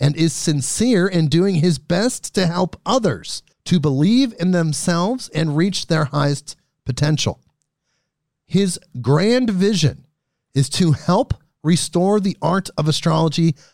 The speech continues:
back into our daily lives in a way that is practical and comprehensible, in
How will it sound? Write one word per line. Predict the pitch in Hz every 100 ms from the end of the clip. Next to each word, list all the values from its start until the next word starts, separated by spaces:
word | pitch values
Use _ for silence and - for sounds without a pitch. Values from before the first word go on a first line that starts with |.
| _
back | - 135 196 202
into | 190 202 180
our | 151 165 165
daily | 127 147 175 180 170
lives | 165 233 202 156 202 185 - _ _ _
in | 147 165
a |
way | 156 160 190 220
that | 208 196 165
is | 165 160 - _ _ -
practical | 120 185 226 202 - 208 214 -
and | 160 180 156 - _ -
comprehensible, | - 190 208 170 254 - 160 123 - _ _ _ _ _ _ -
in | 139